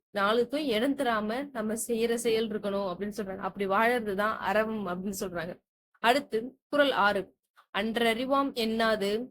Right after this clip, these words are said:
அறஞ்செய்க மற்றது பொன்றுங்கால் பொன்றா துணை." "அன்றறிவாம் என்னாது அறஞ்செய்க மற்றது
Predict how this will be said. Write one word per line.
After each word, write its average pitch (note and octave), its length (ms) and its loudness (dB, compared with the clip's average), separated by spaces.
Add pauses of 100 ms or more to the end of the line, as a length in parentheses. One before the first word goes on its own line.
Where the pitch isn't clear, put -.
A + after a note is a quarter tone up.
(260)
அறஞ்செய்க A#3 640 4
மற்றது G3+ 500 0 (640)
பொன்றுங்கால் C#4 760 2
பொன்றா A#3+ 460 2
துணை." G#3 320 -2 (580)
"அன்றறிவாம் A3 760 0
என்னாது G#3+ 540 0 (560)
அறஞ்செய்க A#3 580 2
மற்றது G3+ 500 -2